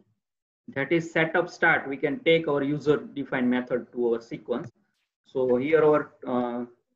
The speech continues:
like combo and that E I D, that combo is name. So that visibility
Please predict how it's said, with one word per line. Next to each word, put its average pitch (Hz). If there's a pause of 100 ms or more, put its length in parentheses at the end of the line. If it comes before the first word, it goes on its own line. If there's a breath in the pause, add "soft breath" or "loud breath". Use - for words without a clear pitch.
(140)
like 123 (120)
combo 156 (760)
and 120
that 131 (560)
E 165
I 113
D, 107 (180)
that -
combo 123
is 110
name. 104 (520)
So 113
that -
visibility 143